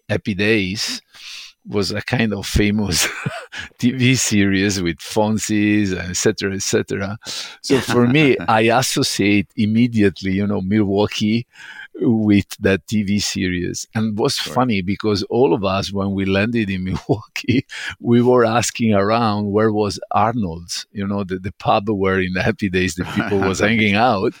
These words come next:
Speaker 1: without really thinking that was completely fake. But,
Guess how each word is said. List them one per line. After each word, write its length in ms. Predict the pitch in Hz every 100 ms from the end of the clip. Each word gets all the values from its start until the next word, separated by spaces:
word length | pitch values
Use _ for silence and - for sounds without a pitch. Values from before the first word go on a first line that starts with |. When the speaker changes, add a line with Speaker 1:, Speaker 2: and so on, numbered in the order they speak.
| - - -
Speaker 1:
without 420 | 117 117 135 147 113
really 320 | 117 131 107
thinking 420 | - 131 120 101
that 200 | 95 -
was 260 | 95 95 -
completely 560 | 107 92 98 98 92
fake. 520 | 87 - 117 - - - - - - - - _ -
But, 480 | 110 110 107 -